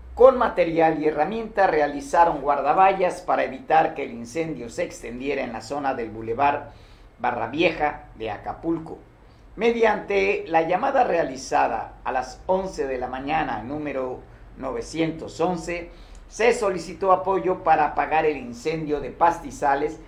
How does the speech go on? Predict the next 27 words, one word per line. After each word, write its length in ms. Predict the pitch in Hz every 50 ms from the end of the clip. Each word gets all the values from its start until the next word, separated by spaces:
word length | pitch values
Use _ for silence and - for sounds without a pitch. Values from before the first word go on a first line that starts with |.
| - - - - -
y 160 | - 170 165
con 200 | - 208 214 208
la 80 | 196 185
ayuda 340 | 170 165 185 185 190 196 185
de 100 | 170 160
bomberos 640 | 147 147 139 147 151 165 190 147 139 123 120 -
y 60 | 127 110
personal 760 | - - 123 117 113 - 123 131 135 147 151 147 147 151 147 - - - - - - - - -
de 100 | 139 139
protección 680 | 139 - 151 156 156 - - - - - 156 151 147
civil 540 | - - 143 135 147 165 165 165 160 - -
se 180 | - - 160 147
realizaron 840 | 143 156 156 151 131 131 - - 147 143 147 143 143 143 143 139 - - - - - - - - - -
algunas 680 | 180 156 - 175 202 214 208 208 202 202 - - - -
tareas 720 | - 175 175 180 190 185 170 143 110 - - - - - - -
por 160 | - 147 135 120
varias 460 | 139 139 135 127 120 123 - - -
horas. 420 | 104 92 90 98 104 - - - - - - - - - - - - - - - - - - - - - - - - -
También 540 | 190 190 196 202 233 254 269 269 269 - -
afectó 800 | - 175 165 - 180 165 165 - - 240 240 254 - - - - - - - - - - - - - -
una 320 | 220 226 220 214 185 -
casa 420 | - 185 185 170 165 - 170 160 156
habitación 800 | 147 139 147 139 - 160 156 156 - 240 226 240 240 233 - - - - - - - - - - - - - _ -
en 220 | 156 147 147 -
calidad 480 | - 170 170 170 165 156 165 165 165 156
de 80 | 160
abandono. 560 | 147 139 131 127 143 165 202 196 175 151 -